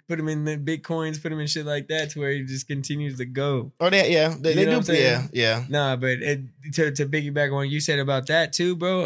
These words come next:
Speaker 1: Like, if you got in it back in March, if you put damn near five bands in, bro, even five hundred, <laughs> you know what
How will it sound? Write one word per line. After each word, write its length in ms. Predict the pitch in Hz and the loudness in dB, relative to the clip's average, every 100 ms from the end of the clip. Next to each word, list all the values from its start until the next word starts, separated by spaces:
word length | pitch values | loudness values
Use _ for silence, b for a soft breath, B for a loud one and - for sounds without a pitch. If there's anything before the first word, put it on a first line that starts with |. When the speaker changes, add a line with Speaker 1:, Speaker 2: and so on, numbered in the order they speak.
| 135 | -2
Speaker 1:
Like, 240 | 135 120 | -2 0
if 100 | 131 | -2
you 160 | 131 190 | 0 0
got 280 | 190 208 190 | 0 0 0
in 140 | 196 | 0
it 200 | 196 165 | -2 -2
back 280 | 143 160 170 | 0 0 0
in 120 | 151 | -2
March, 460 | 139 143 170 160 - | -2 0 0 -2 -6
if 60 | 147 | -6
you 100 | 160 | -6
put 320 | 190 175 147 123 101 _ _ - - - 135 127 139 | -2 0 0 -6 -16 _ _ -8 -8 -6 -6 -6 -4
damn 240 | 147 151 | -2 0
near 100 | 151 | 0
five 320 | 143 143 147 143 | -2 0 0 0
bands 380 | 147 151 160 | 0 0 -2
in, 200 | 160 160 | -4 -4
bro, 340 | 156 156 160 160 b b b _ | -4 -2 -2 -4 b b b _
even 480 | 113 147 170 165 147 | -2 0 2 2 2
five 300 | - 151 156 | 2 4 4
hundred, 580 | 135 156 165 170 175 - _ | 4 0 2 0 0 -4 _
<laughs> 140 | _ - | _ 0
you 300 | 143 143 202 | 2 4 4
know 40 | |
what 40 | 160 | 4